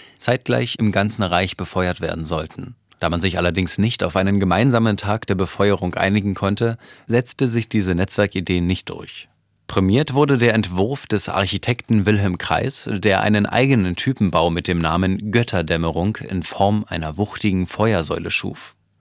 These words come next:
Im Jahre neunzehnhundertsechs wurde nach diesem Entwurf auch in Dresden mittels einer Bürger- und Studenteninitiative eine Bismarcksäule errichtet.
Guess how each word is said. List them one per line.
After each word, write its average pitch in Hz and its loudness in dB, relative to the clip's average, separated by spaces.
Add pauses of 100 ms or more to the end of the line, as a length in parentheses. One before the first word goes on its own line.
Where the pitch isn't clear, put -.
(160)
Im 95 0
Jahre 82 2
neunzehnhundertsechs 92 0
wurde 127 2
nach 117 0
diesem 139 0
Entwurf 92 -2
auch 147 2
in 135 0
Dresden 113 0
mittels 120 -2
einer 101 2
Bürger- 117 0
und 120 0
Studenteninitiative 107 -2 (140)
eine 113 2
Bismarcksäule 85 0
errichtet. - -4